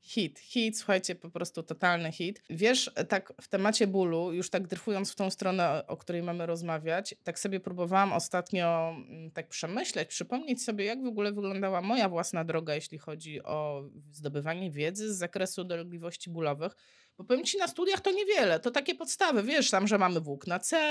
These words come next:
że mamy włókna tam, y, szybkie, wolne, że mamy tą teorię bramek, no i że sto herców to jest w tej teorii bramkowania, tak, wiesz, tego typu rzeczy.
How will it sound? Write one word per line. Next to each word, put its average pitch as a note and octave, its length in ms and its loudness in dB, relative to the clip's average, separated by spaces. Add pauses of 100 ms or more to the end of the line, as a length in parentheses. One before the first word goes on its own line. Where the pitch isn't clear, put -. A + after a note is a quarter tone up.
(300)
że D#3 120 2
mamy C3+ 240 -4
włókna F3+ 680 4
tam, A3+ 380 0 (260)
y, B3 40 4
szybkie, C4 500 4
wolne, A#3+ 500 4
że F#3 100 0
mamy D3+ 220 -4
tą E3 180 -4
teorię G#3+ 360 4
bramek, B3 720 4
no G3 160 -2
i E3+ 440 -10
że E3 140 -4
sto - 180 -2
herców C4+ 640 0
to G3+ 100 -4
jest F3 180 -6
w - 40 -20
tej C3 160 -6
teorii C#3+ 360 -8
bramkowania, B3+ 720 4
tak, C#4 180 -8
wiesz, G#4+ 120 0
tego F4+ 220 -4
typu F4+ 240 -2
rzeczy. E3 360 0